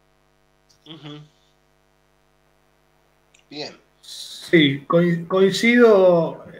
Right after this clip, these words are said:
Speaker 2: en, en el tema de Elizalde, se lo vio creo que de menor a mayor, eh, mostró sin,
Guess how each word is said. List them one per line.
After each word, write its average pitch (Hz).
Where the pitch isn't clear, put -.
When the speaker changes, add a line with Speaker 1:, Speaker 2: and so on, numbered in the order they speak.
Speaker 2:
en, 165
en 165
el 151
tema 202
de 160
Elizalde, 196
se 156
lo 147
vio 190
creo 170
que 165
de 151
menor 165
a 165
mayor, 208
eh, 131
mostró 151
sin, 147